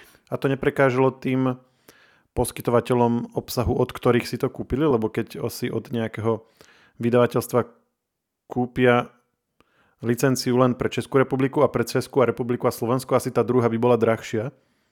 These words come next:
Takže prečo im, pre-, prečo tí sa ozývali? Hej, teraz nechajme, akože vrátime sa samozrejme k Markize a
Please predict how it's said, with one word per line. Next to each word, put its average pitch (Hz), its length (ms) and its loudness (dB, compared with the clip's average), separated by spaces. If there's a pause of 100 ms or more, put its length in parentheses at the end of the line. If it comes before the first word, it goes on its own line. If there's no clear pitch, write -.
(840)
Takže 113 160 -4 (400)
prečo 123 320 0
im, 117 240 -2 (640)
pre-, 120 160 -6
prečo 120 320 -4
tí 147 160 -6
sa 135 160 4
ozývali? 104 480 0
Hej, 135 160 0
teraz 117 160 2
nechajme, 127 480 0
akože 131 260 0 (380)
vrátime 131 400 4
sa 107 80 -8
samozrejme 117 480 0
k 107 60 -4
Markize 110 420 -4
a 113 240 0